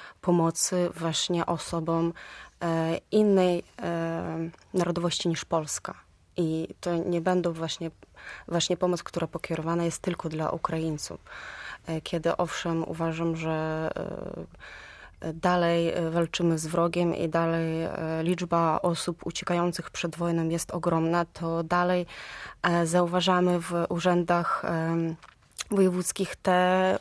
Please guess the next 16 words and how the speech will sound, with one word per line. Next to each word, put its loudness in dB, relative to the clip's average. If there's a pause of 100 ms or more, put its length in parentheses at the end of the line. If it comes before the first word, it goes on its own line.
(120)
multikulturowe 2
kolejki, -2
kiedy -6
tam -2 (500)
stoję, 6 (160)
to 6 (200)
właśnie 4 (580)
widzę, 6
że, 8
no, 10
jest 6
bardzo 6
multikulturowo 4 (140)
i 2
jest, 0
e, 0